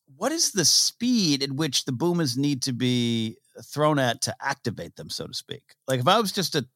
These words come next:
toss you one, like, say, Tarpals to Binks,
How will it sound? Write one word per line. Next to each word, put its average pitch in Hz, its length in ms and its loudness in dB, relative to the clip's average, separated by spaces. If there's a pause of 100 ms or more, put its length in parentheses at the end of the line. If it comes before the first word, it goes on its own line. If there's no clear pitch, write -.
(100)
toss 254 300 2
you 170 100 2
one, 110 360 0 (280)
like, 131 200 0
say, 131 240 4
Tarpals 98 540 -4
to 87 180 -6 (180)
Binks, 156 440 0